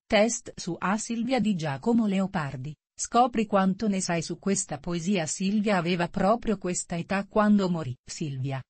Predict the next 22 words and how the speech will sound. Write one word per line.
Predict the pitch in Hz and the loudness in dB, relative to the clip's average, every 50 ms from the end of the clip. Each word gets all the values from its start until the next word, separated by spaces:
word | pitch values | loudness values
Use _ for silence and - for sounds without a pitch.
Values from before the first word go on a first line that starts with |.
| _ _ - | _ _ -4
o | 202 - | -4 -2
per | - 180 170 160 | -2 -4 -4 -2
meglio | 160 170 175 185 202 214 208 214 214 | -2 -2 0 0 2 2 2 2 2
dire, | 170 175 175 170 170 165 160 _ _ _ _ | 2 2 2 2 0 -2 -4 _ _ _ _
Teresa, | - - 165 151 139 135 135 123 123 131 127 _ _ _ | -10 -8 -6 -4 -4 -4 -4 -4 -6 -8 -8 _ _ _
perché | - - 185 185 180 - 208 | -2 0 0 0 0 0 2
il | 180 165 160 156 156 | 2 2 2 0 -2
motivo | 156 175 208 214 - 285 294 233 226 | -2 -2 -2 0 0 0 0 2 2
biografico | 208 190 202 180 165 196 208 220 214 - 202 - 170 | 2 2 2 2 2 0 0 0 -2 -4 -6 -4 -4
di | 156 165 160 | -6 -6 -4
questa | - 180 180 - - - 156 | -2 -2 -2 -2 -2 -4 -4
poesia | - 180 170 165 160 147 143 185 220 240 233 214 | -2 0 0 0 0 -2 0 0 0 2 2 2
è | 196 180 | 2 0
la | 175 165 160 | 0 -2 0
morte | 175 180 185 185 - - 214 202 | 0 0 0 -2 -2 -4 -6 -6
per | - 185 185 185 | -4 -6 -6 -6
tisi | - - 208 214 226 214 - 226 214 | -6 -4 -2 -2 -2 -2 -2 -2 -2
polmonare, | - 202 190 185 170 165 151 151 156 165 175 190 190 - _ _ - | -2 -2 -2 -2 -2 -4 -4 -6 -6 -6 -8 -8 -10 -12 _ _ -2
nel | - 190 190 185 180 | 0 2 2 4 4
milleottocentodiciotto, | 175 185 226 247 247 240 226 214 208 - 185 175 - 190 175 190 202 208 190 165 180 175 - 175 139 135 131 _ - - 143 139 - _ _ - | 4 4 4 6 4 4 2 2 0 -2 -4 -2 0 0 2 2 0 0 0 -2 -2 -4 -4 -4 -6 -6 -8 _ -10 -10 -10 -10 -10 _ _ -8
di | 175 156 180 180 | -4 -2 -2 -2
Teresa | - 165 156 143 135 135 127 123 135 | -2 -6 -4 -4 -4 -4 -4 -4 -6